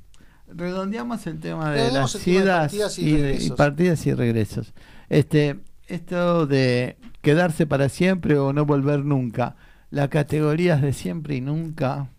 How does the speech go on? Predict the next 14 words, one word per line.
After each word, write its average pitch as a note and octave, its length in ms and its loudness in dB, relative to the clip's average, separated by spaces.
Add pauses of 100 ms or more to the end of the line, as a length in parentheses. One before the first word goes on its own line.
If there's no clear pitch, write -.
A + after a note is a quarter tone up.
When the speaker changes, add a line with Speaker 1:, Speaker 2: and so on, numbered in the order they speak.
(1600)
Speaker 1:
son F3+ 280 -2
terribles, A2 720 -2
¿no? D3 220 2
Porque A#2+ 540 -2
uno G3+ 280 2
no D#3+ 140 4
sabe E3 300 2
Speaker 2:
Claro, D3 160 0
Speaker 1:
cuándo. B2+ 600 0
Speaker 2:
defi-, B2 260 -2
ser, D3+ 260 -6
es - 140 -12
muy G#3 120 -4
definitivo. D3 720 -8